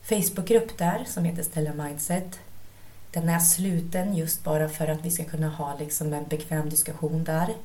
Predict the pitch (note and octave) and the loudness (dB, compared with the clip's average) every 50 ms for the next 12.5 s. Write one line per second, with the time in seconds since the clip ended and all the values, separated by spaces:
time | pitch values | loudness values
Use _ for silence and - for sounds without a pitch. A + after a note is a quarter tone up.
0 | - - - - - - - - - - - - F#3 E3+ E3+ E3 D#3+ D#3 D3+ E3 | -8 -8 -8 -10 -12 -14 -14 -14 -14 -14 -8 -2 2 2 4 4 4 2 2 2
1 | D3+ D3+ D3+ D3+ D3+ C#3+ C#3+ C#3+ D3+ F3+ F3+ - - - - - - - - E3+ | 2 2 2 2 0 0 0 -2 -2 -2 -2 -2 -4 -6 -6 -8 -8 -6 -6 -6
2 | F3 - F3+ E3 D#3+ E3+ E3+ E3 D#3+ D#3 D#3 - - - - - - - - - | -2 0 0 0 0 -2 -2 -2 -2 -2 -2 -6 -8 -8 -10 -12 -16 -16 -14 -12
3 | - - - - - - - - - - - - F3+ F3 F3 F3+ F3 F3+ E3+ D#3 | -12 -10 -10 -8 -6 -6 -6 -6 -8 -8 -4 -2 -2 -2 -2 -2 -2 -2 0 0
4 | E3+ E3+ E3 D#3 E3 E3 - F3 E3+ D3+ D3+ D3+ D3+ - - - E3 D#3+ D#3+ D#3+ | -2 -2 0 0 -2 -2 -2 -2 -2 -2 -2 -4 -6 -8 -8 -6 -4 -2 0 0
5 | D#3+ D#3 D#3 D#3 D3+ - - - D#3 D3+ D3 D3 D3 D#3 - - D#3 D3+ D#3 - | 0 0 0 -2 -4 -6 -8 -8 -8 -8 -6 -8 -8 -6 -4 -4 -4 -4 -4 -8
6 | - - - - - - - - - - E3+ D#3 D#3 D#3+ E3+ D#3 D#3+ E3 F3 D#3 | -10 -12 -12 -12 -10 -8 -8 -8 -6 -4 -2 -2 -2 -2 -2 -2 -2 -2 -4 -4
7 | - - - D3+ D#3+ - - D#3+ D#3+ - - - D#3+ D3+ D3+ - E3 - - C#3+ | -6 -8 -8 -8 -8 -8 -8 -8 -4 -2 -2 -2 -2 -6 -6 -8 -8 -8 -6 -8
8 | C#3+ D3 - - F3 E3+ E3+ - - - - D#3+ - D3 D3+ - - - - - | -8 -8 -8 -8 -6 -6 -6 -8 -8 -6 -6 -6 -6 -6 -6 -8 -8 -10 -10 -12
9 | - - - - - - - - - - - - - - - - - - - - | -14 -16 -14 -10 -10 -8 -10 -10 -12 -18 -20 -20 -18 -16 -16 -14 -14 -14 -14 -14
10 | - - - - - - - - - - - - - - - - - - - - | -16 -14 -12 -12 -10 -10 -12 -14 -16 -18 -16 -14 -14 -14 -14 -16 -16 -12 -8 -4
11 | G#3 G#3+ G#3+ G#3+ A3 A3 A3+ A3+ - - - - - A3 A3+ A3 G3 A#3 A#3 A#3+ | -2 0 0 0 2 2 2 2 0 -2 -2 0 2 2 2 4 6 6 6 6
12 | A#3+ - - - A3+ A3+ - - - - | 6 6 4 4 2 0 -4 -4 -6 -4